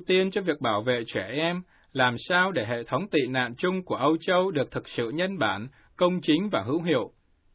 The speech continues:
Tổ chức unicef yêu cầu đề ra những tiêu chuẩn công hiệu và tức thời để chống lại các nguy hiểm đang đe dọa các trẻ em xin tị nạn, chia sẻ mau chóng những tin tức liên quan đến các em, áp dụng những nguyên tắc mềm dẻo trong mục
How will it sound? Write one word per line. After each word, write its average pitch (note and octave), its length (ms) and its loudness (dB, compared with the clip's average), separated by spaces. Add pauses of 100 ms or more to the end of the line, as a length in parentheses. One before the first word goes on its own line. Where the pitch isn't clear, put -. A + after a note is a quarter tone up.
(440)
Tổ G2+ 260 2
chức E3 140 0
unicef D#3+ 600 2
yêu E3+ 260 2
cầu B2 260 2
đề A2+ 220 2
ra C3+ 140 0
những F3 160 -4
tiêu F3+ 240 2
chuẩn G2+ 300 0
công E3+ 300 2
hiệu C#3 220 4
và A2 220 -4
tức - 140 -4 (100)
thời A#2 340 0 (300)
để G#2+ 180 0
chống C#3+ 220 -2
lại C#3+ 260 4
các - 120 -4
nguy G3 240 2
hiểm A#2+ 400 -2
đang F3 200 -2
đe F#3+ 160 0
dọa C3 320 0
các G3+ 160 -6
trẻ A2 180 -2
em D#3+ 200 -2
xin F3+ 260 -4
tị C3 100 -2 (120)
nạn, A2+ 280 -2 (340)
chia G3 240 4
sẻ G#2+ 340 -4
mau E3+ 200 2
chóng D#3+ 220 -2
những G3+ 140 -4
tin F#3+ 240 2
tức A3+ 220 -6
liên F3+ 240 0
quan E3+ 260 4
đến E3 180 0
các G3 160 -4
em, E3 320 0 (800)
áp F3+ 240 0
dụng E3 240 4
những F3 180 -2
nguyên F#3 260 2
tắc A3 200 0
mềm C#3 300 2
dẻo A2 360 -2
trong F#3+ 180 -2
mục D#3 140 2